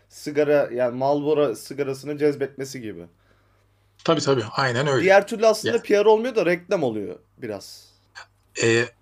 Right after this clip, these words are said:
Speaker 2: şimdi, ha bak, arada şöyle bir fark var. İyi yere geldin. Reklam, P R böyle hani çok kaba taslak aynı şeymiş zannedilir. P R'da firmanın, e, özelliğini ön plana çıkartırsın. Algı önemlidir. Reklamda ürün önemlidir.
Speaker 1: Hı hı.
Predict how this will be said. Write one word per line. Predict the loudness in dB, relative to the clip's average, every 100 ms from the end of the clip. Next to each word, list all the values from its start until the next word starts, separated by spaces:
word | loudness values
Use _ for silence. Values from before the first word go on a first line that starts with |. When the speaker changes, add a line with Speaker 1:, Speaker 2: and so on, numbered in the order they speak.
| -6
Speaker 2:
şimdi, | -4 -2 -2 -4
ha | -4 -2
bak, | 0 0
arada | 0 2
şöyle | 2 0 0
bir | -2
fark | -4 -4
var. | -6 -8
İyi | -8 -4
yere | -2 -2
geldin. | -4 -6 -8 -12 -16 _ _ _ -2
Reklam, | -2 0 -2 -2
P | 0 0
R | 0
böyle | 0 0 0
hani | -2
çok | -4 -4 -6 _ -8
kaba | -2 -2
taslak | 0 -2 -2 -4
aynı | -4 -4
şeymiş | -6 -6 -6
zannedilir. | -6 -6 -8 -8 -8 -10
P | -4 0
R'da | 2 0 -2 -4 -10 _ _ _ _
firmanın, | -8 -4 -2 0 0 -2 -8 _ -4
e, | -4 -2 -4 -4 -6 -10 -14 _ -2
özelliğini | 0 0 0 -2 -2 -4 -6 -4
ön | -4
plana | -4 -6 -4
çıkartırsın. | -6 -6 -8 -6 -4 -6 -4
Algı | -2 -2 -2
önemlidir. | -2 -4 -4 -4 -2
Reklamda | -2 -2 -2 -2 -2
ürün | -4 -6 -6
önemlidir. | -8 -10 -16 -18 -18 _ _
Speaker 1:
Hı | -16 -14
hı. | -16